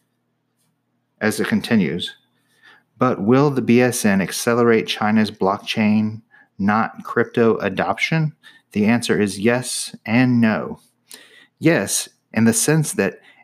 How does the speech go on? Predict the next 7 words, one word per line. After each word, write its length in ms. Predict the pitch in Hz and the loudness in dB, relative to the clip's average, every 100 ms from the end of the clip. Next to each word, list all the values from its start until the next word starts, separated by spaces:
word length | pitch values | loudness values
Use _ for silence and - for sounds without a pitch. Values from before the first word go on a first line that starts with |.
| _ | _
a 120 | - 98 | -4 -2
joint 440 | - 123 135 113 | 0 2 2 0
network 500 | 113 - 95 87 - - - | -2 -2 -2 -4 -4 -16 -8
from 220 | - - | -6 -4
top 600 | - - 113 78 - _ _ | -6 -2 -2 -2 -8 _ _
state-owned 760 | - - 110 123 123 120 120 | -12 0 0 2 2 4 4
enterprises 800 | 117 107 - 95 73 71 80 - | 2 -2 -6 -6 -6 -6 -10 -12